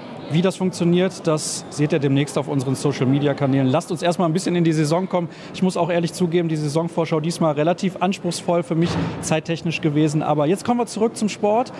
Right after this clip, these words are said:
und wir sprechen zunächst mal über die Abgänge der S G Flensburg-Handewitt.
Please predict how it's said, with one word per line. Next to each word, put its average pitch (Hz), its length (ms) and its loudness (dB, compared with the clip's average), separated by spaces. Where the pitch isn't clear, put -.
und 190 440 2
wir 165 80 4
sprechen 185 300 -2
zunächst 185 340 -2
mal 185 100 0
über 180 160 2
die 170 220 -2
Abgänge 135 500 0
der - 120 0
S 143 100 -4
G 143 100 -2
Flensburg-Handewitt. 123 920 -2